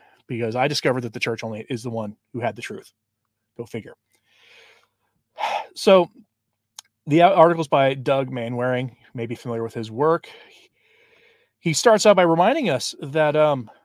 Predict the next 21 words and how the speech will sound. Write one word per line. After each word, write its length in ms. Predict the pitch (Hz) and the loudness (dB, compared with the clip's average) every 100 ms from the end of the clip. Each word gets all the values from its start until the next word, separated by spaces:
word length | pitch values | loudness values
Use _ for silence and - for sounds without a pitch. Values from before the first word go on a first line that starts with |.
| _ | _
that 160 | 151 143 - _ _ _ _ - | -8 -8 -12 _ _ _ _ -4
Cardinal 360 | 165 208 196 | 0 0 0
Jorge 260 | 147 165 160 | -2 -4 -6
Bergoglio 540 | 139 127 196 262 113 | -8 -4 -2 -2 -6
was, 160 | 131 123 _ - | -10 -20 _ -12
used 200 | 139 - | -12 -10
to 40 | |
be 80 | 170 | -8
pretty 180 | 180 180 | -6 -4
good 200 | 226 277 | -2 0
on 140 | 139 | -2
this, 200 | 113 - | -6 -10
at 120 | 139 | -10
least 280 | 131 123 - | -8 -8 -8
on 140 | 107 104 - | -12 -12 -10
paper, 340 | 190 - 95 - | -10 -12 -20 -20
in 140 | 113 - | -20 -8
public, 420 | - 220 - _ _ _ _ _ _ _ _ _ _ _ _ _ | -6 -6 -8 _ _ _ _ _ _ _ _ _ _ _ _ _
because 300 | 139 175 135 | -6 -4 -2
he 80 | 160 | 0
also, 440 | 139 - 127 110 | 0 0 -6 -6